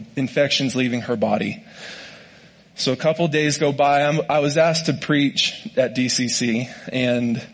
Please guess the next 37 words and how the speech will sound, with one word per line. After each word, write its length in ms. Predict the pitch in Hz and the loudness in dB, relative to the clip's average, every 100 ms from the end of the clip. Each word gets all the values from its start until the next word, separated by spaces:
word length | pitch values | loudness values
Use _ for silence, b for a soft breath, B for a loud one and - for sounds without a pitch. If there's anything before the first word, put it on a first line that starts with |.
| - | -4
uh, 240 | 123 113 | 0 2
the 160 | 104 127 | 0 0
night 300 | 135 147 139 | 0 0 0
that 100 | 143 | 0
I 80 | 131 | 0
was 160 | 123 | 0
ministering, 600 | 135 135 135 - 127 127 | 0 0 0 -2 -2 0
I 120 | 123 123 | 0 0
get 160 | 135 | 2
off 240 | 135 135 127 | 2 0 -2
of 100 | 117 | -4
stage. 540 | - 127 131 127 123 | -2 0 2 0 0
Everybody's 680 | 117 131 127 131 131 123 - | 0 2 2 2 2 -2 -2
telling 260 | 123 123 | -2 0
me 120 | 123 | 0
that 160 | 117 113 | 0 0
I 80 | 110 | 0
did 260 | 120 123 | -2 -4
good, 300 | 120 123 120 | -2 -2 -2
you 80 | 127 | -2
know, 180 | 123 120 | -2 -4
carrying 340 | 120 127 123 | -4 -2 -2
on 140 | 123 123 | -2 -4
conversation. 840 | - 123 120 - 127 120 - 117 | -2 -2 -2 -2 -2 0 0 -2
And 100 | 117 | 0
I 40 | 123 | 0
had 100 | 120 | 0
left 240 | 151 180 | 0 0
my 100 | 143 | -2
phone 600 | 123 - 147 131 123 120 B B B B - | 0 0 0 0 -2 -4 B B B B -2
in 140 | 127 | -2
the 80 | 123 | 0
back 340 | 131 123 - | 0 0 -2
room. 300 | 131 127 110 - B B B B B B B B | -2 -2 -4 -8 B B B B B B B B
So 220 | - 143 | -4 2
I 60 | 131 | 2
go 420 | 131 165 165 165 | 4 4 4 2